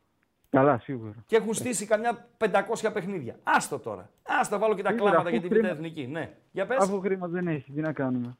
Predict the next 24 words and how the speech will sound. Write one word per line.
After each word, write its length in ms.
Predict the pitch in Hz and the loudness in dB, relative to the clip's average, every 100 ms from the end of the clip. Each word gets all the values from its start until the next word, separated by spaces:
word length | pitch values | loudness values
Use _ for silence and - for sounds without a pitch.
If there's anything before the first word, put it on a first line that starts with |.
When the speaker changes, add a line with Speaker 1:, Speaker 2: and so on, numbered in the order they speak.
| _ | _
Speaker 2:
Τι 100 | 247 | -2
δεν 180 | 240 247 | 0 2
έχει; 420 | 277 294 320 - - _ _ _ _ _ _ _ _ _ _ - | 0 0 -2 -4 -20 _ _ _ _ _ _ _ _ _ _ -6
Speaker 1:
Ε, 320 | 262 262 262 | 0 2 4
χρήμα 320 | 294 302 285 | 4 4 6
δεν 340 | 269 294 269 208 | 4 2 0 0
δίνουνε 480 | 185 190 170 156 139 | 0 0 2 2 0
στη 120 | - | 4
Speaker 2:
Μισό 120 | 269 | 6
λεπτό, 240 | 311 311 285 | 6 4 4
Speaker 1:
δεύτερη. 80 | 269 | 2
Speaker 2:
ρε 100 | 190 | 0
φίλε. 340 | 127 117 110 - _ _ - | -2 -8 -8 -10 _ _ -6
Εσύ 280 | 151 - 311 311 | -2 0 2 2
άμα 180 | 294 262 | 2 4
δεν 180 | 247 | 2
έχεις 300 | 269 240 254 | 2 -4 -4
να 160 | 233 208 | 0 0
φας, 520 | - 277 226 - - - | 2 4 4 0 -14 -4
θα 140 | 180 | 0
πας 120 | 226 | 2
να 80 | 247 | 2
γίνεις 260 | 247 254 - | 0 -4 0
κλέφτης; 640 | 190 190 220 233 - _ | 2 2 0 -6 -6 _